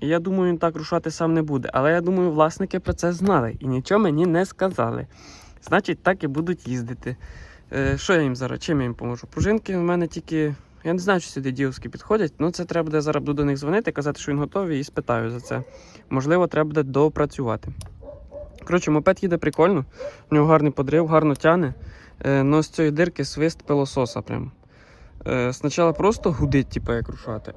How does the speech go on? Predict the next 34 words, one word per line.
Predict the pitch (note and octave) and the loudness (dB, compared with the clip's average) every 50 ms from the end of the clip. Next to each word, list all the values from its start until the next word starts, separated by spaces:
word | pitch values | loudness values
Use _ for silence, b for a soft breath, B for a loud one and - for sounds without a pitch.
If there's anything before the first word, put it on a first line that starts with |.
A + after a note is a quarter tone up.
| - | -2
А | - C#3+ C3 | 0 0 2
коли | - D#3+ D#3 D#3 | 2 2 2 2
скидаєш | - - D#3+ D3+ D#3+ D#3 C#3+ E3+ | 0 -2 0 2 2 2 4 4
газ, | F3 F3 - | 2 0 0
такий, | - D3 - C#3+ C3+ - - | -2 -4 -2 -2 -4 -4 -4
як, | - C3 C3 | -6 -4 0
знаєте, | C#3+ D3+ D3+ C#3+ - | 2 2 2 2 0
як, | C#3+ - - - | -2 -4 -4 -4
е, | C3+ C3+ C3+ C3+ | -2 0 2 2
мощний | C#3+ D#3+ E3+ E3 - - D#3 | 4 4 4 4 2 0 0
пилосос, | - - D3+ D3 C#3 - D3+ - | 0 2 0 0 2 0 -2 -2
коли | - C#3 C3+ C3 | -2 -2 0 0
виключається, | B2+ - C3+ - E3 E3 D3 - B2+ | 2 0 2 4 4 4 4 4 2
або | C#3 D3 | 0 0
турбіна | - D#3 D3 C#3+ C#3+ C3+ B2+ A2+ | 2 2 2 2 4 4 2 2
такий. | - - - A#2 A2+ B B B B B B B - D4+ D4 C#4 C4+ C4+ C4 B3+ B3 B3 A#3+ A#3+ A#3 A3+ A3+ A3 G#3+ G#3+ G#3+ G#3 G#3 G#3 G3 F#3+ F#3+ F#3+ F#3 F#3 F3+ F3+ F3 F3 E3+ D#3+ D#3+ D#3 D3 B B C#3+ - - - | 0 -4 -6 -8 -8 B B B B B B B 4 6 8 10 10 10 10 10 8 8 8 8 8 8 8 8 8 8 8 6 6 6 6 6 6 6 6 4 4 4 2 2 2 2 0 0 -2 B B -8 -8 -4 -2
Якось | C#3+ C#3+ C#3 C#3 C3+ - | -2 0 0 0 -2 -2
так. | - B2 A2 A2+ - - | 0 -2 -2 -2 -2 -4
Ну, | D3+ | -4
коротше, | - D#3+ D3+ - - - | -2 -2 -2 -4 -4 -2
прикольно. | D3+ D3+ - - C3 A#2 A#2 - - - | -2 0 2 2 2 2 0 -4 -8 -8
Будемо | - C#3+ D#3 E3+ E3 E3 | -6 0 2 4 4 4
думати, | D#3+ F3 E3+ D#3+ - B2+ | 4 2 2 2 2 0
що | A#2 - C#3+ B2+ | -2 -2 -4 -2
це | - D3 | -2 0
лед | C3 C#3 D3 C#3+ - | 2 2 2 0 -2
з, | - - | -2 -4
е, | C3 C3 C3 B2+ C3 C3+ | -2 -2 -2 -2 -4 -6
з | - - - - - | -8 -14 -20 -8 -4
турбіною, | - D#3 D3 C3 C3 A#2 A#2 A#2 A#2 | -2 -2 0 0 0 0 0 0 -2
на | B2 | -2
турбонадуві, | A#2+ - C#3 C3 B2+ C3 C3 B2+ B2 B2 A2 A2 | -2 -2 -2 -2 0 0 0 0 0 -2 -4 -4
коротше. | - - A2+ A2+ A#2 - - - - B B B B B B B B B B B B B B B B - | -4 -6 -6 -6 -6 -8 -10 -14 -18 B B B B B B B B B B B B B B B B 0
Е, | C#3 C#3+ C#3+ C#3+ C#3+ C#3 | 2 4 4 4 4 2